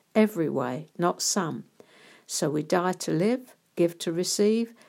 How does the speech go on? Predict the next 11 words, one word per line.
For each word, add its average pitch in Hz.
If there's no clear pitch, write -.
do 240
to 233
others 196
as 185
we 196
would 190
have 185
them 185
do 175
to 170
us. 151